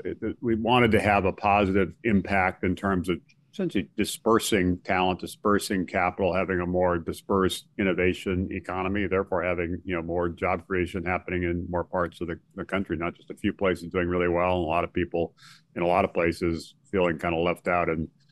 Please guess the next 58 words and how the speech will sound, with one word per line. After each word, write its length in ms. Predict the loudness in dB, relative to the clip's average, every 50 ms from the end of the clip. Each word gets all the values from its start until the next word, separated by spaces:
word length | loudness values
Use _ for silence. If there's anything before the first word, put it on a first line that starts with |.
| _ _ _ -8 -4 -2
and 80 | 0
left 180 | 0 0 0 0
behind. 540 | 0 0 0 2 0 2 2 0 -2 -2 0
So 360 | 0 2 2 2 2 0 0
I 40 | 0
think 140 | 0 2 2
there's 180 | 2 2 4
a 60 | 4 4
role 240 | 6 6 6 4
for 120 | 4 2 0
philanthropy, 460 | 2 2 4 4 4 2 2 2 2
there's 200 | 2 2 2 0
a 40 | 0
role 220 | 0 2 2 2
for 140 | 0 -2 -4
government, 480 | 0 2 2 4 4 2 2 0 2 0
but 140 | 0 2
this 220 | 2 0 0 -2 -8
particular 640 | _ -20 -10 -2 -2 -2 2 4 4 4 4 4 0
instance, 320 | -2 -2 -2 -2 -2 0
we 100 | -2 -2
said 260 | 0 2 2 2 2
the 60 | 2
best 300 | 0 2 2 2 2 2
thing 200 | 0 0 2 4
we 180 | 4 4 4 4
can 180 | 4 2 0 2
do 300 | 4 4 4 4 4 4
is, 160 | 2 0 -2 _ -4
is 220 | 0 0 0 0 -2 _ _ _ _
create 160 | 2 2 2 2
a 80 | 0 -2 _ 0
fund 320 | 2 4 4 4 4 2
that 100 | 0 2
really 200 | 2 4 4 4
generates, 600 | 4 2 2 4 4 4 4 2 0 0 0 -2
as 140 | -2 0 0
I 60 | -2
said, 280 | 0 2 2 2 2 0 -2
you 80 | -6
know, 60 | -4 -2
top 260 | 0 -2 -2 -2 -2 -2
tier 360 | 0 2 4 4 2 0 -2 _ _ _ _ _ _ _ -6
returns. 540 | -4 -4 -2 0 0 0 0 0 -2 -2 -2
And 100 | -2 2
some 160 | 2 4 4 6
of 60 | 6
the 80 | 4
early 320 | 4 4 6 6 6 6 6
investments 500 | 6 4 4 2 2 2 0 -2 -2 0
we 100 | -2 -2
made 240 | 0 2 0 2 2
have 140 | 0 0
really, 360 | 0 0 2 2 2 0 0 -2
you 60 | -4
know, 80 | -4 -4
paid 280 | -4 -2 0 2 2
off. 240 | 2 2 0 -2 -4